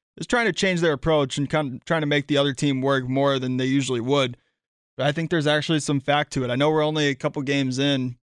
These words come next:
in the second half of the season, but I think there might be something to it. It's one thing to talk. I keep on saying, it's one thing to talk the talk. You gotta walk the walk as well.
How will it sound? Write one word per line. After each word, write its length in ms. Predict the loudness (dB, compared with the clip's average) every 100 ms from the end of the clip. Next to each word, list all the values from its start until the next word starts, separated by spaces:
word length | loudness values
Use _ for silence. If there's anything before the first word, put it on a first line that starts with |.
| _ _ _ _ _ _ _ -6
in 60 |
the 100 | -2
second 280 | 0 0 0
half 200 | 0 0
of 40 |
the 60 | -4
season, 320 | -2 0 2
but 120 | 0
I 60 | 0
think 160 | 0 0
there 100 | 2
might 180 | 0
be 100 | 0
something 440 | -2 0 0 -2 0
to 180 | 0 0
it. 160 | -2 _ _
It's 100 | -2
one 140 | 0
thing 160 | 0 -2
to 80 | 0
talk. 240 | 0 0 -2
I 120 | -2
keep 160 | 0 0
on 140 | 0
saying, 240 | 0 -2 -2
it's 120 | -2
one 180 | -2 0
thing 120 | -2
to 80 | 0
talk 260 | 0 -2
the 80 | -4
talk. 320 | 0 0 -2 _ _ _ _ -6
You 40 |
gotta 160 | 0 2
walk 240 | 2 0
the 80 | -2
walk 300 | -2 -2 -4
as 100 | -10
well. 300 | -6 -6